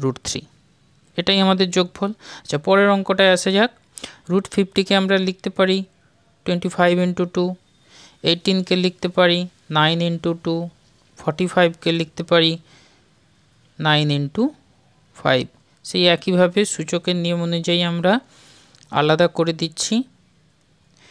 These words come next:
এটা হবে রুট নাইন into রুট টু প্লাস এটা হবে রুট নাইন into রুট ফাইভ। তাহলে রুট টোয়েন্টি ফাইভ, ফাইভ রুট টু প্লাস এটা হবে থ্রি রুট টু, এটা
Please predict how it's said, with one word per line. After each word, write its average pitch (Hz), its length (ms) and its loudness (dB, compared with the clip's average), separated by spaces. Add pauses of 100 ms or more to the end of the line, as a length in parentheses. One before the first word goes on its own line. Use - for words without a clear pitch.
(220)
এটা 156 240 0
হবে 165 220 2 (160)
রুট 160 200 -4 (200)
নাইন 160 260 0 (420)
into 156 260 -6 (120)
রুট 156 160 -4 (160)
টু 160 100 -8 (640)
প্লাস 151 240 0 (140)
এটা 151 220 -4
হবে 156 140 -4 (100)
রুট 160 140 -10 (160)
নাইন 147 320 -2 (480)
into 143 300 -6 (580)
রুট 170 160 -8 (100)
ফাইভ। 170 200 4 (640)
তাহলে 156 300 0
রুট 180 200 -4
টোয়েন্টি 175 260 -2 (100)
ফাইভ, 170 200 4 (500)
ফাইভ 170 280 2 (560)
রুট 165 140 -6 (120)
টু 165 100 -2 (540)
প্লাস 160 220 -4 (100)
এটা 170 200 -2
হবে 165 180 -2 (160)
থ্রি 156 160 -6 (120)
রুট 160 160 -6 (140)
টু, 165 100 -8 (540)
এটা 156 140 -4